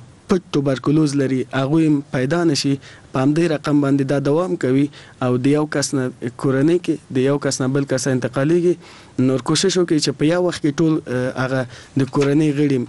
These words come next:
معاینات هم تکمیل کړي. که هر څو کسان په توبرکلوز باندې اخته وي، هغوی ته تداوي شروع کړي او تداوي باید دوامداره وي، بې د وقفې نه وي او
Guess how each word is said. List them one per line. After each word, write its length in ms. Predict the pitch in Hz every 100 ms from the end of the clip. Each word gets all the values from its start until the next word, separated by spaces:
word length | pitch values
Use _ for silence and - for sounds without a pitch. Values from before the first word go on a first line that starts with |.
| -
معاینات 380 | 127 131 143 139
هم 80 |
تکمیل 420 | 127 123 131 156 175
کړي. 220 | 175 165 - - -
که 240 | - 127 120
هر 220 | 131 147
څو 200 | - 139
کسان 340 | 127 123 147
په 120 | 135 127
توبرکلوز 520 | 127 127 139 147 131
باندې 220 | 131 127
اخته 260 | 117 - 165
وي، 240 | 185 175 - - - 120
هغوی 220 | 127 143
ته 120 | 135
تداوي 400 | 123 127 127 143
شروع 260 | 160 170 170
کړي 260 | 180 170
او 100 | 131
تداوي 500 | 131 131 127 160 185
باید 300 | 175 160 165 165 - - -
دوامداره 640 | 131 123 123 123 147 170
وي، 220 | 175 185 170
بې 280 | 139 139 139
د 40 |
وقفې 420 | 139 123 - 160 170
نه 60 | 170
وي 220 | 180 180 - - - 127
او 200 | 123